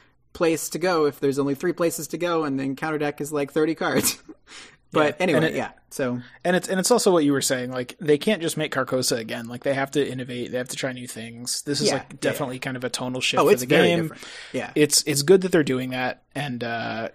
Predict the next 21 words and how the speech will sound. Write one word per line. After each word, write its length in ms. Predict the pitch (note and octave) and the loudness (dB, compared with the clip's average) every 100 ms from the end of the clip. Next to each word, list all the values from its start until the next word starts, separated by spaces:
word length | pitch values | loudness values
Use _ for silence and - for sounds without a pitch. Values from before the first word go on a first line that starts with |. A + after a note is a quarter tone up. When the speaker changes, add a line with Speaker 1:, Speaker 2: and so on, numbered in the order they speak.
| _ | _
Speaker 2:
you 80 | D#3 | -2
know, 160 | C#3 B2+ | -2 -2
even 220 | D#3+ E3+ | 0 0
if 180 | D#3 - | 0 2
we're 100 | C#3 | 0
not 380 | C3+ C3 - - | 0 -4 -6 -2
super 580 | - C#3 C#3 D3+ D#3 D3+ | 0 0 2 2 2 0
happy 400 | D3+ D3 E3 D#3 | -2 -2 -4 -2
with 400 | D#3+ D3+ D#3 D3 | -2 -4 -8 0
how 160 | D3 | 2
it's 120 | C#3+ - | 2 -2
turned 160 | D#3+ | 0
out 140 | D#3+ E3 | 0 2
so 140 | E3 | 0
far, 320 | D#3 D#3+ G#3 | 0 -2 0
like, 380 | C3+ A#2 - - _ - - _ _ | -2 -4 -8 -20 _ -20 -20 _ _
I 60 | A2 | -8
mean, 160 | A#2 | -6
I'm 100 | A2+ | -4
certainly 580 | A2+ B2 A#2 A#2+ A#2 A2 _ | -2 -2 -2 -6 -8 -12 _
still 500 | - - A#2 A2+ | -2 -2 -2 -4